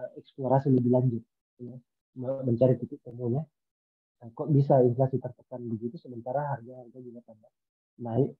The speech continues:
ya, sementara subsidi juga dicabut, ya. Nah, kan kalau subsidi dicabut, ya,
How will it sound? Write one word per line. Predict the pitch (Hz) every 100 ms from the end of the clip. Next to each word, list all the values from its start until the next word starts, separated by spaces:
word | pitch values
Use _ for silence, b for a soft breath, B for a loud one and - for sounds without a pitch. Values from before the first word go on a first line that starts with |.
| _
ya, | 117 120 139 _
sementara | 120 113 117 117
subsidi | 117 - 127 117
juga | 117
dicabut, | 123 113 117 107 185 - _ _ _
ya. | 123 123 151 _ _ _ _ _ _ -
Nah, |
kan | - 202
kalau | 208 185
subsidi | 180 185 170 165
dicabut, | 170 165 196
ya, | 127